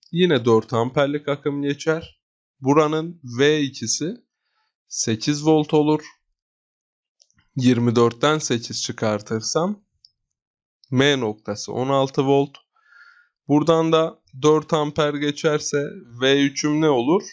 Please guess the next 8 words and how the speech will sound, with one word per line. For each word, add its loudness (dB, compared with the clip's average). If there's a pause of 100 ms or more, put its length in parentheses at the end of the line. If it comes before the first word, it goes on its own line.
(440)
Dört 2
volt. -8 (1400)
N 4
noktası -2 (1120)
on 2
altıdan -2
dört -2
çıkartırsam -4